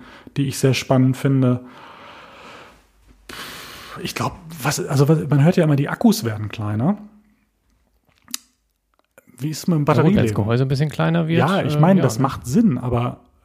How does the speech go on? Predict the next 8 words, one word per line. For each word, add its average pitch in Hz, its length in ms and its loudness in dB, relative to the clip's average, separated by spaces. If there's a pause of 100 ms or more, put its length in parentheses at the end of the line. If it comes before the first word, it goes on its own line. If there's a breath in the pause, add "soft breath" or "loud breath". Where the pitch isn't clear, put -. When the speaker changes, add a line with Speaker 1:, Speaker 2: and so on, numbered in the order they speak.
(140)
Speaker 1:
ist - 320 -4
der 147 160 2
A 151 120 0
vierzehn 175 520 0
wirklich 160 320 -2
so, 151 640 2
ähm, 135 480 2 (600 loud breath)
äh, 131 200 -2